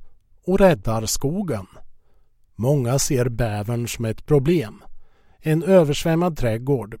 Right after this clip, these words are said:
ett träd som faller över tomten, ett nyplanterat träd som gnags ner och ja,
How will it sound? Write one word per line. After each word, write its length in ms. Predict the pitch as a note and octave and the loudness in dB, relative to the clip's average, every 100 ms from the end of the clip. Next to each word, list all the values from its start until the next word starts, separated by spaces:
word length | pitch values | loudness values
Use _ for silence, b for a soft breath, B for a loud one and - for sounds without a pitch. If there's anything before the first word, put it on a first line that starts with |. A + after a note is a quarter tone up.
| - | -8
ett 200 | B2+ - | -6 0
träd 360 | A#2+ C3 C#3+ | 2 2 0
som 160 | - D3+ | -2 0
faller 320 | C#3 C3 B2+ | 2 4 4
över 200 | C#3 C#3 | 2 2
tomten, 680 | C#3+ D3 B2+ - D3 D3 C#3+ b b b | 2 2 2 0 0 0 -2 b b b
ett 220 | D#3 D#3 | -4 -2
nyplanterat 800 | F3 F#3 D3+ C#3+ C3 D3 E3+ F3 | 2 2 2 0 0 2 2 2
träd 380 | - C#3 D#3+ B2+ | 2 2 2 0
som 180 | A#2+ A2 | -4 -4
gnags 420 | A2 A2 G2+ - | -4 -4 -6 -4
ner 300 | D3+ B2 A2 | -4 -4 -6
och 180 | - F#3 | -4 -2
ja, 400 | D3 B2 D3+ - | 0 0 0 -4